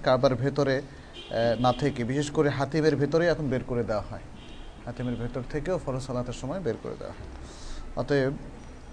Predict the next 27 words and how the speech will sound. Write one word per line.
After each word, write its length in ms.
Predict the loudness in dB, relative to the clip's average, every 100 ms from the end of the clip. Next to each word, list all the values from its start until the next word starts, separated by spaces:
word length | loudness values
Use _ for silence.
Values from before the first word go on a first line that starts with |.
| -16 -10 0
কেউ 100 | 2
যদি 220 | 4 0
ফ-, 240 | -2 -4 2
যেমন 280 | 4 4 4
নফল 220 | 4 2
পড়তে, 240 | 2 0 0
আহ, 640 | 0 -4 -6 -6 -6 -4 0
পড়ছেন 320 | 0 0 0
এই 80 | 2
অবস্থায় 360 | 2 0 -4
কি 100 | -4
একামত 420 | -4 -2 0 0 0
হয়ে 120 | 0
যায়, 180 | 0 -2 -10 -16 -12 -6
তাহলে 120 | -4
হাতিম 300 | -2 -2 -2
থেকে 280 | 0 0 2
বের 180 | 2 4
হয়ে 280 | 2 2 -2 -14 -18 -18 -16 -8
অন্য 220 | -2 0 0
পাশে 260 | 0 -2
গিয়ে 120 | -2
দাঁড়াবেন। 360 | 0 -2 -4 -8 -10 -14 -18 -18 -16 -10 -8 -8 -10 -14 -14 -14 -14 -14 -16 -16 -16 -16 -16 -16 -16 -14 -14 -14 -16 -16 -16 -16 -16 -18 -18 -10 0 2 2 0 -4 -12 -14 -16 -16 -16 -16 -16 -16 -16 -16 0
বাবু 240 | 6 6 6
তাওয়াফ 440 | 4 6 6 4
ওয়া 160 | 2 4
আদাবুহু, 540 | 4 4 4 2 -2